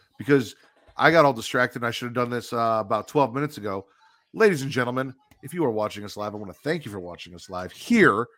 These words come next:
uh, wherever you're watching us, whether it's YouTube or twitch dot T V slash Creation World. But you can go to Patreon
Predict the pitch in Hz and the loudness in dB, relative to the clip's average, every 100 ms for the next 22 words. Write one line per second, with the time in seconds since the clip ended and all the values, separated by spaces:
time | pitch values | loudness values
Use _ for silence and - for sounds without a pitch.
0 | _ _ _ _ _ _ 110 107 104 131 | _ _ _ _ _ _ 0 2 4 6
1 | 214 156 127 104 113 117 120 113 101 117 | 6 6 2 0 -2 -4 -4 -4 -4 -6
2 | 110 113 101 - 107 107 98 107 104 110 | -4 -4 -4 -6 -6 -6 -6 -8 -8 -10
3 | - _ _ - 113 110 113 127 123 202 | -14 _ _ -6 -6 -6 -6 -4 -2 -4
4 | 254 247 226 233 220 185 95 | 6 6 10 8 8 4 0